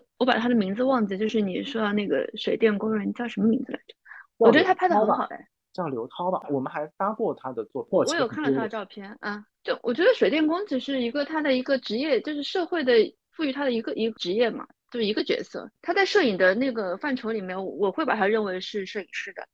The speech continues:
Speaker 1: 而且他的那种对现实的那种兴奋，我，完全我可以从他照片里面可以感受到他的那种对影像的一种幽默感，在照片里面是完全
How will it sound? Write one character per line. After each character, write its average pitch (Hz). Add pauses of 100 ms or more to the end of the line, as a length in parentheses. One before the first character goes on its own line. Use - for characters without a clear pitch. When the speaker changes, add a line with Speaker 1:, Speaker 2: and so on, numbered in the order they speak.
(120)
Speaker 1:
而 247
且 262
他 294
的 285
那 285
种 190
对 247
现 294
实 240
的 220
那 254
种 220
兴 302
奋， 233
我， 190
完 226
全 247
我 202
可 214
以 220
从 196
他 220
照 226
片 247
里 208
面 175
可 -
以 214
感 202
受 233
到 190 (760)
他 254
的 233
那 247
种 160 (320)
对 247
影 180
像 254
的 214
一 -
种 202
幽 254
默 294
感， - (160)
在 208
照 208
片 214
里 190
面 185
是 -
完 190
全 156